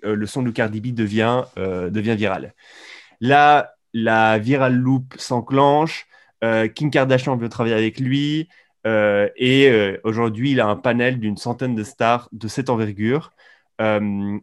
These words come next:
il fait plus de, aujourd'hui, donc, euh, deux mille vingt, il fait plus d'un milliard de revenus annuels.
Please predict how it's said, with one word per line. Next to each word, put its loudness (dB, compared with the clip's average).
il -8
fait 2
plus -6
de, 2
aujourd'hui, -2
donc, -4
euh, -2
deux 0
mille 0
vingt, 2
il -2
fait -6
plus -6
d'un 4
milliard 2
de -4
revenus -2
annuels. 0